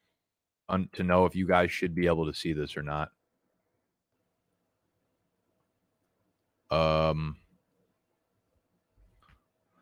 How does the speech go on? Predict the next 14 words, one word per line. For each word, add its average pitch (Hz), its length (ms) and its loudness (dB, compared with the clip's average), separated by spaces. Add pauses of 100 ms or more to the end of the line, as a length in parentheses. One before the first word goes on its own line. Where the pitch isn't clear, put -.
(1120)
let 113 60 -4
me 139 80 0
look 104 160 6
at 92 100 8
this 87 220 0
in 87 40 2
a 80 60 0
tab 82 320 4
up 78 160 0
here 78 140 0
before 78 340 0
I 76 60 4
open 76 280 -2
this. 80 300 -6